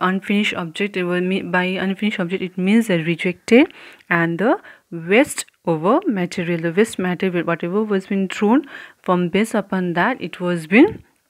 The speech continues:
ident-, identify the center. Now, strategy, local available material was also been found out there. Here, locally available material was also been found out there.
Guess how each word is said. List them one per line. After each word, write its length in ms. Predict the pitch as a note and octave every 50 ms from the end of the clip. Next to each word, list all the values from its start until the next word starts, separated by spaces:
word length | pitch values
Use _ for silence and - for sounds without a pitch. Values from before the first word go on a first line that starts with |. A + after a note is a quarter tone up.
| _ _ _ _ _ _ _ -
ident-, 360 | G#3+ A3 F#3 F3+ F#3 F3+ -
identify 680 | - F3 F3 - F3+ F3+ F3 E3+ - - F#3 F#3 F#3+
the 280 | F3+ E3+ G3+ C#4+ G#4 A4+ - - - - - - _ _ -
center. 600 | - - - F3+ F3 F3 E3+ - E3+ D#3 C#3+ C#3+ - - - - - _
Now, 340 | G3+ G#3+ G#3+ F#3+ E3 D3+ - - - - - _ _
strategy, 400 | _ - - - G#3+ G3 F#3+ F#3+
local 440 | F#3 F#3+ G3+ G#3 G#3 G3+ - D4 D4 -
available 460 | - G3+ F#3 F3 F#3+ G3 G3 G3 A3+ A#3
material 420 | G#3+ F#3+ F3+ F3 - - G#3 G3
was 180 | F#3+ G3+ F#3+ G3
also 300 | F#3+ F#3 F#3 - G#3+ G3+
been 180 | A3 A#3 B3
found 380 | A#3 - G#3 F#3+ F#3+ F#3+ F#3+ F#3
out 240 | F3+ F3+ F3+ E3 D#3
there. 340 | F3+ E3+ D#3+ D#3 D#3 D3 C#3+ _ _ _ - - _ _ _ _ _ _ _ _ _ - -
Here, 240 | - A#3 A#3+ B3+ C#4
locally 500 | C#4 G#3 G3+ G3 - G#3 G#3 A3 B3 A#3
available 400 | G#3 F#3 F3 F3+ F#3 F#3 G3 G#3
material 480 | G3+ G3 F3+ F3 F3 - F#3+ G3 G3+ F#3+
was 180 | G3 F#3 F3+
also 300 | F#3 F3 E3+ F3 - G#3+
been 240 | G3 G3 A3+ C4+ F4 - - - - - - - _ _
found 320 | - G3+ F#3 F#3 G3+ G3+ -
out 320 | F3+ G3 C4+ - - - - - - _ -
there. 320 | F#3 E3+ F3+ E3 D#3 D3